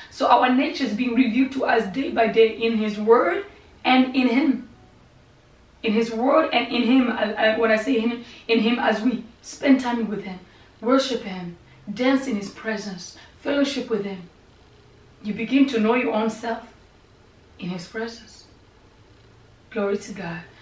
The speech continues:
So, uh, it is important. It is important. I'm so grateful for this, for this, for this ambiance we just had in his presence, which is beautiful. It's beautiful.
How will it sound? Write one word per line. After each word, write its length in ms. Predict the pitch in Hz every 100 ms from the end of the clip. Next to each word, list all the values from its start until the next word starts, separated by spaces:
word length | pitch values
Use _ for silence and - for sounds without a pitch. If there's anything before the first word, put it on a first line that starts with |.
| - -
So, 560 | - 233 214 214 208 - - - - _ - - - - - - _ - - - _ _ _ _ _ _ _ -
uh, 40 |
it 160 | 226 247
is 120 | 226
important. 540 | 254 - 247 220 202 -
It 120 | 233 233
is 160 | 226
important. 460 | 233 226 233 226 - -
I'm 120 | 240
so 160 | 240 254
grateful 380 | 220 - 247
for 60 | 214
this, 200 | 226 208
for 140 | -
this, 340 | 220 226 - - - - - - - - -
for 100 | 208
this 1040 | 240 254 - - - - - - - - 226
ambiance 600 | 226 220 240 262 - 233
we 120 | 233
just 220 | 233 -
had 400 | 196 208 202 202 - - - -
in 100 | 208
his 160 | 208 -
presence, 460 | 214 208 208 -
which 160 | 240 240
is 160 | 214
beautiful. 540 | - 220 220 208 208 202 - - - - - - -
It's 220 | 269 226
beautiful. 560 | 202 202 226 214 -